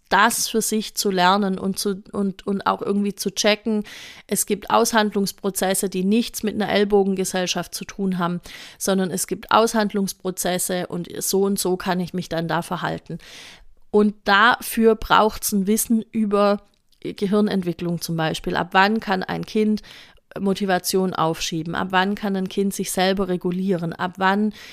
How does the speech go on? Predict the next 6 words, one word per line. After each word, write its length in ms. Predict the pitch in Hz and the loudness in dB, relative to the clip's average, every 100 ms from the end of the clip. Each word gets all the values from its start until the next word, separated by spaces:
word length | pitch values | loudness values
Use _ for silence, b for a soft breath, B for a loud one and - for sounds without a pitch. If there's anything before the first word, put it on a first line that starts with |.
| B B B | B B B
ähm, 460 | - 196 196 196 190 - | 2 4 4 2 0 -2
ist 160 | 202 | -2
überhaupt 480 | 196 196 202 202 - | 0 0 2 2 0
ein 60 | 208 | -2
Gehirn 320 | 196 208 202 | 2 2 2
ausgereift? 1080 | 196 208 226 - 220 165 160 160 - - | 2 2 2 0 0 0 -2 -4 -8 -14